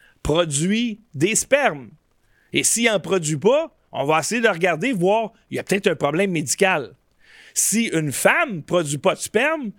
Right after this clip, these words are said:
il y a personne qui va dire qu'elle a un problème médical. Et la femme, elle, elle produit des ovules. Et c'est ça qui fait qu'elle est une femme.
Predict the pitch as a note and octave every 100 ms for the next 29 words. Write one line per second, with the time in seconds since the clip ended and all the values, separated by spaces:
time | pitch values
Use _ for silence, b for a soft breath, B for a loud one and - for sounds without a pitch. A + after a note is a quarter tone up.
0 | b - C#3 B3 - A#3+ F4 F4+ - D#3+
1 | D#3+ D#3 B3 F#3+ D3+ G3 G3+ G#3+ B3 G3
2 | C4+ D4+ F4+ D4 C3+ D#3 _ _ _ B
3 | B B - C4 C#4 G3 A#3+ D4 B3+ B3
4 | G#3 E3+ G#3 G3 C#4+ A#3+ A#3+ A3 C#4 E3
5 | - _ _ _ _ - - - _ _
6 | - - _ - - - D3+ C#3 B2+ G#3
7 | - F3 G#3+ G#3+ F3 G3 A#3 G#3+ - B3
8 | E3 C#3